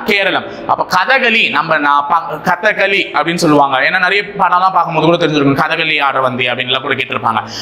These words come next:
அப்ப கதகளினா கேரளம், கதக்குனா உத்தரப்பிரதேசம். ரெண்டுமே பார்க்கறதுக்கு ஒரே போல இருந்தாலும் இதுல லீ கிடையாது. அப்ப கதக் உத்தரப்பிரதேசம், கதகளி கேரளம். ஒடிசினா ஒடிசா, பேர்லயே இருக்கு, ஒடிசி, ஒடிசா. அடுத்தது குச்சிப்புடி ஆந்திரா. ஆந்திரால என்ன பண்ணுவாங்க? குச்சி புடிச்சு விளையாடுவாங்க அப்படின்னு சொல்லிட்டு குச்சிப்புடினாலே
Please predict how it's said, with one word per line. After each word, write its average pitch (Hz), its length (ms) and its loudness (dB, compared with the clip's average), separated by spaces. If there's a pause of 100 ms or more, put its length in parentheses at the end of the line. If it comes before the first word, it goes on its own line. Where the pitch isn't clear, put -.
அப்ப 175 180 -2 (100)
கதகளினா 214 540 0
கேரளம், 220 420 2 (300)
கதக்குனா 226 500 2 (260)
உத்தரப்பிரதேசம். 175 640 2
ரெண்டுமே 202 340 0
பார்க்கறதுக்கு 226 340 2
ஒரே 202 220 4
போல 214 180 0
இருந்தாலும் 180 440 2 (160)
இதுல 175 240 2
லீ 226 260 2
கிடையாது. 185 500 0 (200)
அப்ப - 180 0
கதக் 240 360 0
உத்தரப்பிரதேசம், 233 720 0
கதகளி 190 400 2
கேரளம். 143 380 -2
ஒடிசினா 294 520 2 (100)
ஒடிசா, 247 280 2 (100)
பேர்லயே 269 360 2
இருக்கு, 202 300 2
ஒடிசி, 254 540 0
ஒடிசா. 175 380 2 (360)
அடுத்தது 247 340 2
குச்சிப்புடி 262 840 0 (140)
ஆந்திரா. 190 380 2
ஆந்திரால 262 500 2
என்ன 240 160 2
பண்ணுவாங்க? 202 640 0
குச்சி 240 240 0
புடிச்சு 233 300 0
விளையாடுவாங்க 190 480 4
அப்படின்னு 143 180 0
சொல்லிட்டு 170 360 0
குச்சிப்புடினாலே 190 520 0